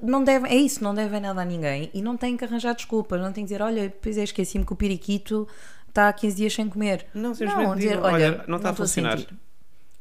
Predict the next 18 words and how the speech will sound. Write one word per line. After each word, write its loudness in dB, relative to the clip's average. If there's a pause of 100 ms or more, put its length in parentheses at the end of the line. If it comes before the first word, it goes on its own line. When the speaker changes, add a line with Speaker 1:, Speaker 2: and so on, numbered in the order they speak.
(140)
Speaker 1:
Independentemente 2
da 0
fase 2
em -2
que -6
esteja. 0 (500)
Até 0
pode 4 (680)
magoar 2
muito 2
a 6
outra 2
pessoa, 4 (220)
dependendo -2
do -2
nível 0
de -4
investimento. -4